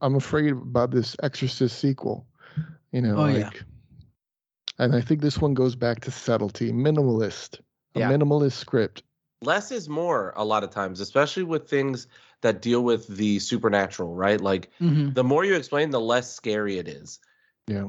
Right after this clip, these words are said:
Speaker 3: This was like, "Who knows what the fuck these ghosts can do?" They got me to suck someone's toes and I was asleep, you know? <laughs> Like,
Speaker 2: <laughs> Yeah.
Speaker 3: whatever. God, that moment was great, too. And when she fucking crawled out, it was creepy. But then she, like, it kinda got a little comedic, but
Speaker 2: It got stupid. Yeah,
Speaker 3: that was
Speaker 2: it
Speaker 3: a
Speaker 2: got
Speaker 3: good moment.
Speaker 2: dumb.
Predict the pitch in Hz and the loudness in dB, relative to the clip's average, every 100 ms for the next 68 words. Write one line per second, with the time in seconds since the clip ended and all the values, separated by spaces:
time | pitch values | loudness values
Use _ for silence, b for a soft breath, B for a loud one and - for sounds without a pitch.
0 | 104 147 202 180 131 131 107 - 135 214 | 2 2 4 0 2 2 2 0 -4 -2
1 | 214 143 226 240 110 - 95 - - - | 2 4 4 2 -2 -2 -4 -4 -6 -6
2 | 92 - 101 95 - 95 92 90 85 113 | -8 -4 -2 -2 -4 -4 -2 -4 0 2
3 | 135 123 - 135 156 151 107 - 151 - | 2 0 0 0 2 -2 -4 -2 -2 0
4 | 156 143 120 - - 135 143 92 104 131 | -4 -2 -2 -2 0 2 2 0 0 0
5 | 120 90 - 135 190 - 110 113 185 175 | -2 -8 -4 -2 0 -2 0 2 2 2
6 | 151 127 - 135 127 139 123 139 127 123 | 0 0 -2 -2 -2 -2 0 2 4 4
7 | 131 107 95 120 107 101 120 135 139 131 | 2 0 -4 -2 0 2 0 2 0 -2
8 | 110 92 95 101 98 - 107 101 95 - | -4 -8 -8 -6 -6 -8 -6 -6 -6 -12
9 | - 127 131 123 - 160 240 262 131 104 | 0 2 2 0 -2 0 0 -2 -4 -2
10 | 123 117 110 120 104 95 - 110 92 95 | 0 2 2 2 0 -6 -10 -10 -8 -8
11 | 90 101 127 127 120 127 117 107 104 - | -6 0 2 2 0 0 2 2 0 -4
12 | 117 - 107 101 104 101 98 95 101 98 | -6 0 0 2 0 0 -4 -6 -4 -2
13 | 98 92 85 - 143 156 151 - 170 185 | -2 -4 -6 -4 0 0 -2 -2 -2 0
14 | 165 160 147 147 110 175 101 101 101 135 | 0 2 2 2 2 0 0 -2 0 0
15 | 131 135 | -2 -4